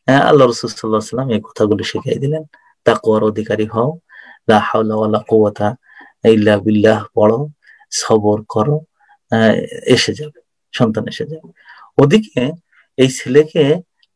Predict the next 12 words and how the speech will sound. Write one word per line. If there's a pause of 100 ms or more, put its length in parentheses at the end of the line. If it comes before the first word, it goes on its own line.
(120)
মানে,
আষ্টে
পৃষ্ঠে
বেঁধে
রাখা,
মানে,
দড়ি
দিয়ে
এমন
ভাবে
বেঁধে
রাখছে